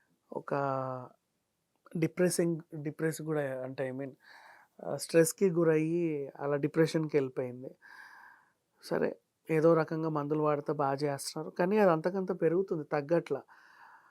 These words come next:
దానివల్ల ఏమైందంటే ఒళ్ళంతా నీరెక్-, నే-, నీరు పట్టేసింది. ఒళ్ళంతా నీరు పట్టేసరికి సడన్గా హాస్పిటల్కి తీసుకెళ్లారు. వాళ్ళ అమ్మ కూడా చాలా బాధపడింది.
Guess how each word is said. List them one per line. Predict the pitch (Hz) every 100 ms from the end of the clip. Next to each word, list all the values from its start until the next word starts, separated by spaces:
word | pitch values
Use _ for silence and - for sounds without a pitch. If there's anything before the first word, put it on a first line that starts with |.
| _ _ -
దానివల్ల | 185 196 190 190 208
ఏమైందంటే | 214 190 202 202 185 175 175 175
ఒళ్ళంతా | 208 180 185 190 196
నీరెక్-, | 160 160 160 - -
నే-, | 147 143
నీరు | 147 156
పట్టేసింది. | 151 143 139 120 117 107 - _ _ - _ _ _ _ _ _ -
ఒళ్ళంతా | 180 196 190
నీరు | 185
పట్టేసరికి | 185 175 180 165 170 160 175
సడన్గా | 165 160 165
హాస్పిటల్కి | 151 160 - 160 156 151
తీసుకెళ్లారు. | 151 156 - 160 156 156 160 165 160 165 - - _ _ -
వాళ్ళ | 127
అమ్మ | 143 156
కూడా | 156 160 156 151
చాలా | 139
బాధపడింది. | 139 139 143 151 147 143 143 147